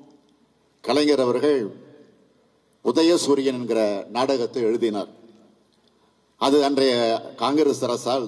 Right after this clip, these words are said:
தடை செய்யப்பட்டுச்சு. காவல்துறையை சார்ந்த நண்பர்களின் துயரங்களைத்தான் அந்த நாடகத்துல அவர் எழுதியிருந்தார். எனவே அவற்றை நாங்கள் தெளிவாக உணர்ந்துள்ளோம்.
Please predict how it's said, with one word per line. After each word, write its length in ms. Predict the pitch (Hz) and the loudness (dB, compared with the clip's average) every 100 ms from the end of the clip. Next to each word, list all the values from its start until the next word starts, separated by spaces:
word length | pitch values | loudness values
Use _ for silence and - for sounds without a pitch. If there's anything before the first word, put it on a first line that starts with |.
| 101 | -4
தடை 200 | 120 143 | -2 0
செய்யப்பட்டுச்சு. 680 | 135 117 117 110 101 - - - _ _ _ _ _ _ _ _ _ _ - | 0 0 -2 -4 -4 -8 -16 -20 _ _ _ _ _ _ _ _ _ _ -6
காவல்துறையை 600 | 131 160 175 170 156 143 | 0 2 2 4 4 2
சார்ந்த 300 | 139 131 127 113 | 2 -2 -2 -4
நண்பர்களின் 460 | 135 151 131 131 | 0 0 2 0
துயரங்களைத்தான் 720 | 117 123 131 120 117 - 135 123 | 0 0 0 -2 -2 -2 -2 -2
அந்த 180 | 107 110 | -4 -4
நாடகத்துல 540 | 107 135 120 113 117 107 98 - | -4 -4 -4 -6 -4 -4 -6 -8
அவர் 180 | 87 101 | -2 2
எழுதியிருந்தார். 600 | 113 113 110 101 101 92 - - - _ _ _ _ _ _ _ _ | 2 2 0 0 -2 -6 -8 -20 -20 _ _ _ _ _ _ _ _
எனவே 340 | - 127 123 139 151 135 | 0 2 2 2 0 -2
அவற்றை 340 | 131 123 120 110 | -2 -2 0 -2
நாங்கள் 460 | 104 127 127 131 139 139 | 0 -2 0 0 0 -2
தெளிவாக 520 | 120 131 120 110 107 | 0 0 0 -2 -4
உணர்ந்துள்ளோம். 680 | 98 120 117 95 90 90 | -6 -4 -2 -2 -4 -8